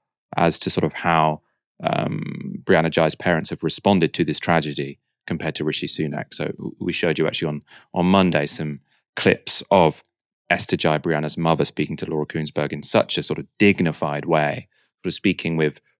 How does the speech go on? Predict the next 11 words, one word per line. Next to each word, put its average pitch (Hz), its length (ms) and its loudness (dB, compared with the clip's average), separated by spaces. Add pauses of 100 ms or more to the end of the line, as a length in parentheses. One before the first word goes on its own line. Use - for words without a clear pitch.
both 92 180 4
a 90 60 2
lot 85 120 4
of - 200 -10 (560)
forgiveness 113 760 4
for 87 540 6 (280)
the - 60 -4
parents 101 640 2
of 98 100 2
her 95 100 4
child's 90 600 2